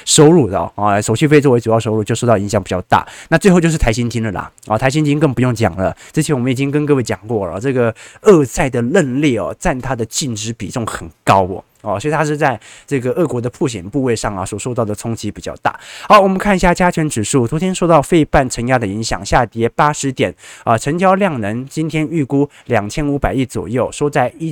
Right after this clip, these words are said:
一万六千九百七十点左右。好，那台北股市哦，哦，现在从万八到万七，现在跌到万六了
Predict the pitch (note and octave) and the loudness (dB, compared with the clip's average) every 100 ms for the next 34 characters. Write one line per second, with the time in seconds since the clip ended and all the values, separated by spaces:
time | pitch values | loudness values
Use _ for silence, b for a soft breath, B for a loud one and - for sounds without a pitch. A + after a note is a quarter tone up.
0 | - - C#3+ D#3 D#3 C3+ - C3+ C3 A#2+ | -8 -8 -2 0 2 0 0 -4 -2 -4
1 | G#2 - C3 B2 A#2 G2+ G2+ F2+ G#2 - | -4 -4 -4 -4 -4 -4 -6 -6 -6 -6
2 | B B B2+ - D#3 D3 C#3 C#3 E3 B2 | B B 0 2 2 0 -2 -2 -2 -2
3 | A2 C3 A2+ - A2+ G2 A#2+ A2+ G#2+ - | -6 -4 -4 -2 -2 -2 -4 -4 -6 -6
4 | G#2 B2+ A2+ G#2 A2 A2+ A2 A#2 G#2 F#2 | -4 -2 -2 -2 -4 -2 -2 -2 -4 -8
5 | A2 G#2 A2+ G#2+ - A2+ A#2 - B B | -10 -8 -6 -6 -4 0 0 0 B B
6 | - A3+ D3+ B3+ B3+ A2 | 6 6 6 6 6 2